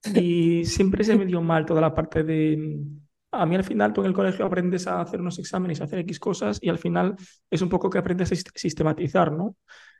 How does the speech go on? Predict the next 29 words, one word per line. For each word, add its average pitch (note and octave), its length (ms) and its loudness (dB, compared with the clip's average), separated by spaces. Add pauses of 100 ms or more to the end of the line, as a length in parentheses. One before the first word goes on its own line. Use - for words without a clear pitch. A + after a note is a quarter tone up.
(160)
Y F3+ 60 6
al F3+ 100 6
final F3+ 200 2
en F3 80 4
una F#3+ 100 2
carrera F3+ 240 2
de F3 60 0
ingeniería F3+ 600 -2 (200)
hay E3 200 -2
que, F3 220 -4
hay E3+ 220 0
muchas E3 260 -2
asignaturas F3 420 -4
que - 60 -12
son F3+ 140 -6
de, F3+ 140 -4
son E3 220 -6
de E3 280 -2
sacar, - 460 -6 (100)
aprendes E3+ 500 2
a F3 40 0
hacer F3 180 -2
una E3 160 -2
cosa D#3+ 340 0
y F3 80 -2
la E3 100 2
replicas D#3 540 0
veinte D#3+ 220 2
veces, F3+ 420 2